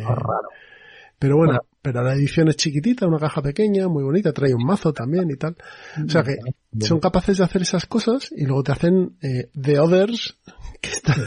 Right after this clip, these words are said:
Speaker 2: que, que, que sí, que,
Speaker 1: Está faltado.
Speaker 2: que va a estar saldado este Black Friday, pero vamos, a dolor.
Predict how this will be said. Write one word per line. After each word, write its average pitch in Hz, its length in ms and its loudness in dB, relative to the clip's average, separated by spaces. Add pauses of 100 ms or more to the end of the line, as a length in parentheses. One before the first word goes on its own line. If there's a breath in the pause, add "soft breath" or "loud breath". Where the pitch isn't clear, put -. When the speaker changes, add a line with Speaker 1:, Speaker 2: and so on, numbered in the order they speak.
(140)
Speaker 2:
que, 147 280 -2
que, 143 240 0 (260)
que 139 140 -4
sí, 139 120 -2 (160)
que, 143 100 -2
Speaker 1:
Está 135 180 0
faltado. 123 300 -2 (440 loud breath)
Speaker 2:
que 147 100 -2
va 135 80 2
a - 40 2
estar 151 180 2
saldado 151 380 4
este 156 180 2
Black 143 300 -2
Friday, 160 340 4
pero 156 260 2
vamos, 147 380 2
a 120 60 -2
dolor. 131 320 2